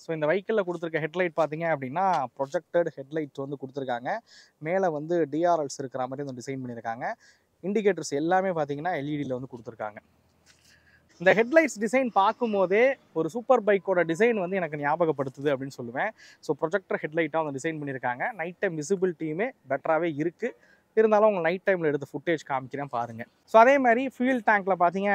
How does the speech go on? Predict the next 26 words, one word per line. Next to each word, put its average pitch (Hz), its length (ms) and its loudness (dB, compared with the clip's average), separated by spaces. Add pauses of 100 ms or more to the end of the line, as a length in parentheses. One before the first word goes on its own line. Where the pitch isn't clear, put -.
அப்படின்னா, 156 340 0 (220)
ஒரு 147 180 2
extra - 280 2 (100)
fairing 175 420 0
மாதிரி 165 140 -2 (100)
கொடுத்து 151 320 0
ஒன் 185 120 0
டுவென்டி 196 280 4
ஃபைவ் 180 140 0 (120)
ஆர் 175 160 8
அப்படின்னு 160 260 -2
கொடுத்துருக்கிற 151 460 0
விதம் 151 220 -2
வந்து 143 180 0
ரொம்ப 143 140 -2 (100)
சூப்பராவே 135 480 0
இருக்கு. 139 240 -2 (440)
fuel 226 320 4
tank 170 220 6
பாத்தீங்க 170 260 4 (100)
அப்படின்னா, 156 400 0
ஒரு, 156 140 2
ஒரு 135 80 0 (100)
பல்கரான 185 560 2
ஒரு 156 120 -2
fuel 151 220 -4